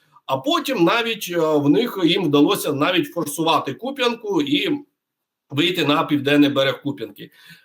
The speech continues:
А, тому у цієї тактики, е, на той момент, до якої ми не адаптувалися, були плюси. Невеликі групи, три-чотири, два-три, інколи поодинокі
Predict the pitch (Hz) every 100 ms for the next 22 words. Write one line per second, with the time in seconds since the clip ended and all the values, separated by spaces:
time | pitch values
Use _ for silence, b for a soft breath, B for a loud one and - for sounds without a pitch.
0 | b 135 139 127 190 247 320 294 294 240
1 | 233 180 196 175 - 147 131 113 - 127
2 | 131 131 143 175 185 170 175 156 147 151
3 | 165 147 143 160 143 139 147 147 156 147
4 | 120 - 123 160 226 160 160 147 120 -
5 | 127 208 220 196 143 139 147 - 196 -
6 | 170 165 - - 190 160 123 151 147 156
7 | 180 - b - 170 156 135 120 139 139
8 | 160 220 220 202